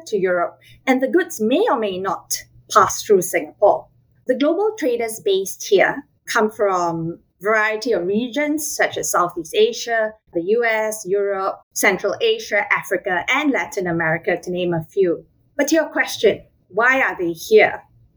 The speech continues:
One key reason would be Singapore's connectivity to the growing Asia region. We also offer a conducive, a stable environment,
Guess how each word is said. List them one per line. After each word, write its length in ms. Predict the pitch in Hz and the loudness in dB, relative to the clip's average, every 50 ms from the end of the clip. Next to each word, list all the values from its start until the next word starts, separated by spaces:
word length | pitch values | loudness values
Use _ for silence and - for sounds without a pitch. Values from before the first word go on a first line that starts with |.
| _ | _
One 260 | - 262 339 494 539 | 2 4 4 4 2
key 220 | - - 349 330 294 | 0 2 2 4 4
reason 440 | 269 233 226 214 220 233 226 214 185 | 2 0 0 -2 -2 0 0 0 2
would 260 | 208 226 - - 170 | 0 0 0 -4 -8
be 200 | - 196 180 180 | -4 -2 -2 -2
Singapore's 760 | 170 - - - 220 208 208 202 - 214 208 196 190 - - - | -2 -2 -2 -2 0 0 0 0 0 0 0 0 0 -2 -6 -4
connectivity 840 | - 202 196 - - - - 240 190 202 202 - - 359 196 - - | -2 0 0 0 0 -2 -2 -2 0 0 -2 0 0 0 0 0 -4
to 100 | - 254 | -4 -2
the 120 | - 208 - | -2 -2 -2
growing 340 | - 202 196 202 208 208 208 208 | -4 -4 -4 -4 -6 -6 -6 -6
Asia 280 | 185 170 - - 202 | -6 -6 -2 0 0
region. 520 | 170 165 180 185 170 262 311 349 381 427 440 - _ _ _ _ | 2 2 0 0 4 6 6 6 6 0 -6 -14 _ _ _ _
We 120 | - 220 262 | 0 2 2
also 460 | 262 233 - - 233 247 - - 277 | 2 2 -2 -4 -4 -4 -4 -2 0
offer 240 | 233 202 - - 208 | 0 0 0 -2 -4
a 80 | 180 | -6
conducive, 760 | - - 202 180 175 165 240 277 311 311 302 - 349 359 349 349 - _ _ _ _ | -4 -4 -4 -4 -2 2 4 4 4 4 0 -2 -2 -2 -2 -4 -10 _ _ _ _
a 80 | 170 165 | -4 -4
stable 560 | 165 - - - 220 214 214 220 214 240 240 | -2 -4 -4 0 2 2 2 2 0 0 0
environment, 880 | 233 202 180 170 165 196 196 196 208 208 220 226 262 320 330 - - | 0 -2 -2 -4 -4 -4 -2 -2 -2 -2 0 0 0 0 -2 -4 -10